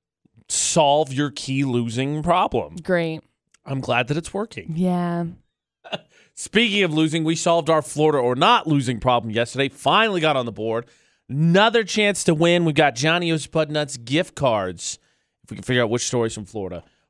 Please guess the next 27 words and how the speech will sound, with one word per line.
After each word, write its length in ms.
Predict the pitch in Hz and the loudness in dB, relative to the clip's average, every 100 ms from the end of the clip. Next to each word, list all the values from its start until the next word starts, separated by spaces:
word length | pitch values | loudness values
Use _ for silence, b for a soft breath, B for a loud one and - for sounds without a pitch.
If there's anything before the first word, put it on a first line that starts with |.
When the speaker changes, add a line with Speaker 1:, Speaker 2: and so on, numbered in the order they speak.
| _ | _
Speaker 1:
Four 220 | 180 220 | 2 2
three 260 | 233 208 208 | 2 -2 -2
five, 360 | - 185 185 | 2 4 4
seven 340 | 160 - 180 180 | 2 0 2 2
eight 220 | 165 156 | 0 -2
seven, 360 | - 156 151 147 | 2 2 2 -2
zero 280 | 123 143 | 0 2
nine 260 | 147 139 135 | 2 0 0
four 260 | 127 135 127 | 0 0 0
five 360 | - 127 127 | 2 2 2
is 120 | 120 | 0
the 80 | 110 | -2
number. 280 | 120 147 165 | 0 2 2
Save 460 | 160 - 208 233 208 | 0 2 4 4 4
that 320 | 226 220 220 b b b | 4 4 2 b b b
because 160 | 131 | -10
the 80 | 123 | -8
cue 200 | - 190 | -2 -2
to 60 | 180 | 0
call 240 | 180 175 | 2 2
and 60 | 165 | 2
the 40 | 156 | 2
headlines 400 | 165 156 165 165 | 0 2 -2 -2
are 40 | |
coming 240 | 165 131 135 | -4 -2 0
up 160 | 139 - _ | -2 -4 _
next. 540 | 107 104 - - - | -4 -4 -4 -12 -12